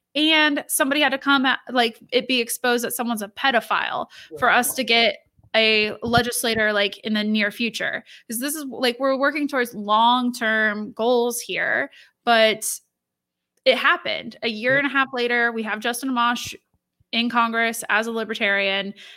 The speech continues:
Speaker 1: And so I'm feeling really good about that. And I'm really excited about it. I hope that our, you know, we're showing remarkable improvements in just even the past year and a half that I've been in the D C area.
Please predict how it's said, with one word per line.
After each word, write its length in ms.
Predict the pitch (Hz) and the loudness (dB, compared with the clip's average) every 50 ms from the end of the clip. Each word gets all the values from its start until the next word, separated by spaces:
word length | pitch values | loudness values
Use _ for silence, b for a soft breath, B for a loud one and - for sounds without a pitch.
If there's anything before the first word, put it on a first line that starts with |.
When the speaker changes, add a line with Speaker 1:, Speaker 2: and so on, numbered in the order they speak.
| B B B | B B B
Speaker 1:
And 320 | - 208 202 202 196 202 | 0 2 2 2 0 -2
so 200 | - - 214 - - _ - | -2 -2 -4 -4 -4 _ 0
I'm 320 | 226 226 240 277 294 311 | 2 4 4 4 2 0
feeling 340 | 302 - 349 349 339 339 339 | -2 -2 -2 -2 0 -2 -2
really 260 | 339 349 349 349 339 | -2 -2 0 0 0
good 160 | 330 339 320 320 | 2 2 2 2
about 260 | 302 311 311 302 311 | 2 2 2 2 2
that. 340 | 320 311 311 302 302 - - | 2 4 4 4 2 2 0
And 100 | 233 233 | 0 0
I'm 120 | 240 247 | 0 2
really 180 | 262 262 269 277 | 2 2 2 2
excited 400 | 269 - - 269 262 269 269 277 | 0 -2 -4 -2 -2 0 0 0
about 180 | 262 269 269 | 0 0 0
it. 120 | 262 254 - | 2 0 0
I 140 | - 220 | 0 0
hope 340 | 220 220 - - 226 214 220 233 | 0 -2 -4 -4 -6 -4 -2 0
that 400 | 233 233 226 226 220 214 214 B B B B B B B | 2 4 4 4 4 2 -2 B B B B B B B
our, 580 | - 214 214 208 208 208 202 202 196 190 - - | 4 6 6 6 6 6 6 6 4 4 2 -2
you 80 | - 214 | -4 -4
know, 180 | 208 196 196 196 | -2 -2 -2 -4
we're 220 | 202 202 240 233 | -2 0 0 0
showing 600 | 233 - - 240 240 240 247 247 240 233 220 214 - _ 233 | 0 0 0 2 2 2 0 0 -2 -4 -6 -8 -12 _ -10
remarkable 720 | 208 208 226 220 220 220 208 220 220 240 220 226 233 214 | -6 -4 -2 0 2 2 2 2 2 0 0 0 2 2
improvements 640 | 208 202 202 - 247 240 220 214 196 185 185 196 - | 0 0 -2 -2 -2 -2 -2 -2 -4 -4 -6 -6 -6
in 200 | - 202 202 202 | -6 -4 -4 -4
just 320 | 190 - 202 202 202 - - | -4 -4 -4 -4 -4 -6 -6
even 320 | 202 196 196 196 190 190 | -6 -4 -4 -6 -6 -6
the 80 | 190 190 | -10 -8
past 540 | - - 180 180 180 202 - - - - - b b b b b b | -4 0 0 0 0 0 -4 -8 -12 -12 -16 b b b b b b
year 180 | 202 196 214 | -6 -2 -2
and 100 | 202 202 | -2 0
a 20 | 202 | 0
half 220 | 202 202 196 - | 0 0 0 0
that 100 | 202 202 | -2 -2
I've 160 | 202 190 185 | -4 -4 -6
been 240 | - 190 190 190 190 | -6 -6 -6 -6 -6
in 120 | 185 185 180 | -8 -8 -8
the 60 | 180 | -8
D 120 | - 196 | -8 -8
C 220 | 190 - - 196 190 | -8 -6 -6 -6 -4
area. 460 | 196 214 - - - - - 233 | -4 -4 -4 -6 -8 -8 -10 -12